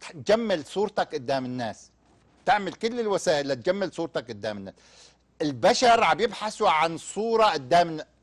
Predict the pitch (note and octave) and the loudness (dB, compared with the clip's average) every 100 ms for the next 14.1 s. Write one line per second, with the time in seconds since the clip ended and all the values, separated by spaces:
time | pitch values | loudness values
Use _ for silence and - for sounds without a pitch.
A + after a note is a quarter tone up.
0 | _ C3+ C#3+ B2+ C3+ B2 G#2+ _ - F#3+ | _ -4 -2 -2 -4 -4 -8 _ 2 4
1 | B3 C4 G3+ G#3+ - G3+ F3 F#3 - D#3 | 4 2 -2 -8 0 2 4 2 0 0
2 | D3+ F#3+ G3 C#3+ G#2+ B2+ E3 E3 C3 G#2+ | 0 0 0 -4 -4 4 4 4 -4 -10
3 | A#2 A2+ - F#2+ - _ _ _ _ _ | -4 -6 -6 -16 -18 _ _ _ _ _
4 | _ _ _ _ _ _ _ _ - C3+ | _ _ _ _ _ _ _ _ -20 -12
5 | D3 G#3 C4 A#3+ - _ - D3+ D#3+ G#3+ | 0 4 4 2 -2 _ -6 2 4 6
6 | A#3+ B3 B3+ A3+ _ _ _ _ _ _ | 8 6 6 -4 _ _ _ _ _ _
7 | _ _ D3+ A3+ B3 G3+ A3 E3+ E3+ - | _ _ 4 6 6 6 4 4 2 0
8 | F3+ - - - - _ A#2+ C#3 F3 - | -4 -4 -10 -18 -20 _ -8 -6 -4 -2
9 | D3 B2+ A2+ A#2+ G2 - _ _ A#2 A3+ | -2 -2 -8 -8 -8 -10 _ _ 4 6
10 | C4+ B3+ A#3+ G3 F3 - B2+ C3 - _ | 6 4 2 2 -4 -6 -8 -8 -12 _
11 | _ _ _ _ _ _ _ - - B3 | _ _ _ _ _ _ _ -16 2 2
12 | - - - A#3 A#3 G3+ G#3+ - G3 F#3 | 2 -2 4 6 6 4 2 -4 -4 -4
13 | - A3 A3+ F#3+ E3 C#3+ D3 D#3 C#3+ B2 | -2 0 0 0 0 0 2 2 4 2
14 | C3 | 0